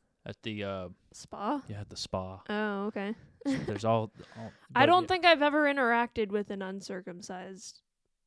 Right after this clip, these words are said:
Speaker 2: Oh, wait.
Speaker 1: I think we
Speaker 2: Yeah.
Speaker 1: have, actually. It was, yeah, yeah.
Speaker 2: Uncircumcised.
Speaker 1: One of the guy that we had a threesome with.
Speaker 2: Mm. Really?
Speaker 1: Yeah.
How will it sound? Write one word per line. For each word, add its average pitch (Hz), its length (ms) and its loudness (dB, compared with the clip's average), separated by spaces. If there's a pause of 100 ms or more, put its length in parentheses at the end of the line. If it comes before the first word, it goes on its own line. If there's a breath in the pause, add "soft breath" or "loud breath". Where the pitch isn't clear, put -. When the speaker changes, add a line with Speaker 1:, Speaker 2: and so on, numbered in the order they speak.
(340)
Speaker 2:
Oh, 220 100 0
wait. 185 220 -4 (800)
Speaker 1:
I 147 80 4
think 220 120 4
we 151 120 8
Speaker 2:
Yeah. 151 100 10
Speaker 1:
have, 180 100 10
actually. 135 360 6
It 123 60 6
was, 135 220 4
yeah, 196 220 8
yeah. 208 200 10
Speaker 2:
Uncircumcised. - 260 0
Speaker 1:
One 165 140 6
of 165 60 0
the 160 80 8
guy 170 220 10
that 185 80 6
we 180 120 4
had 175 80 4
a 160 40 4
threesome 165 420 -2
with. 104 220 -2
Speaker 2:
Mm. - 40 -16 (680)
Really? 453 580 2
Speaker 1:
Yeah. 202 240 6